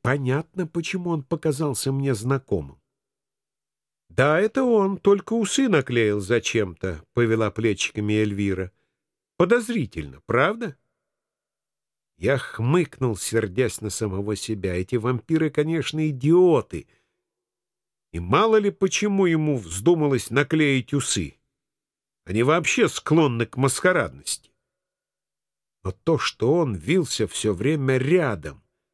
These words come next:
и навязывал свою помощь, говорило о том, что ему зачем-то нужно было быть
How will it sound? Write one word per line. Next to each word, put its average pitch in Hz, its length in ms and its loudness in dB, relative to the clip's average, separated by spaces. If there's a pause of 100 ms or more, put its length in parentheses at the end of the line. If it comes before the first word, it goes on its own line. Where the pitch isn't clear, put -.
(760)
и 98 100 0
навязывал 170 640 2
свою 143 560 0 (140)
помощь, 160 600 2
говорило 147 560 2
о 135 60 0
том, 175 260 -2
что - 220 -4
ему 143 300 -2
зачем-то 143 840 -2
нужно 127 560 -4
было 127 340 -2
быть 110 480 -6